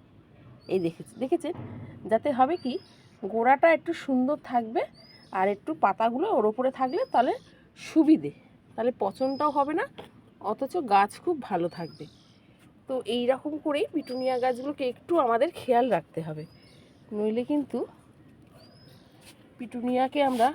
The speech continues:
হারিয়ে ফেলব। দেখেছেন তো, এরই মধ্যে নিচের পাতাগুলো এত ভেজা থাকে না, মাটিটা ভেজার জন্য না পাতাটাও পচে যায়। সেই জন্য আস্তে আস্তে যাতে পিটুনিয়া না ভাঙে,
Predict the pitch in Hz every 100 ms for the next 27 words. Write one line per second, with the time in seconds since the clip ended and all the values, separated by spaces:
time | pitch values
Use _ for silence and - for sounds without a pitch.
0 | - - 220 196 220 - 165 151 151 -
1 | - - _ - - - _ - _ _
2 | - - _ - - - - 220 247 330
3 | 320 233 302 _ - - 202 240 262 220
4 | 202 196 247 196 202 214 - 269 254 190
5 | 208 208 220 214 - 175 185 - 269 202
6 | 185 214 254 247 381 160 - - - -
7 | - 190 190 240 262 214 214 233 214 294
8 | 359 392 - 185 208 208 262 - 160 -
9 | 160 139 156 - - - - _ - 185
10 | 196 214 - - 190 - - - 269 269
11 | 208 175 - - 202 170 - - 202 190
12 | 180 202 196 196 175 160 185 180 160 165
13 | 180